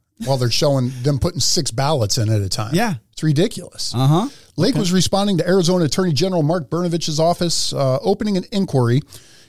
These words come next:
Speaker 1: into polling issues in Maricopa County, which includes Phoenix and other cities,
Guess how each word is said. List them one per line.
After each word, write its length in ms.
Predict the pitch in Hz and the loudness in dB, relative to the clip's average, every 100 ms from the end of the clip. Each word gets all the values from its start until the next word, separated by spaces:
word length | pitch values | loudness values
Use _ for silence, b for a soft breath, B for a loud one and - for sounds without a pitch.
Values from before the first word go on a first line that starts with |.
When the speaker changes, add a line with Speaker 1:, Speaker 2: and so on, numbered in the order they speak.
| B | B
Speaker 1:
into 280 | 247 269 160 | 2 4 2
polling 440 | - 285 285 247 | 2 2 2 0
issues 420 | 196 180 196 185 170 | 0 0 2 0 0
in 160 | 175 | 2
Maricopa 460 | 160 165 156 170 139 | 4 2 2 -2 -2
County, 340 | - 147 120 | 0 2 2
which 300 | 107 208 - | 2 0 0
includes 480 | 277 196 190 180 160 | 0 0 2 0 0
Phoenix 400 | - 175 175 170 | 0 2 2 2
and 120 | 151 143 | 0 2
other 160 | 135 | 2
cities, 500 | 117 170 160 - - | 0 2 0 0 -6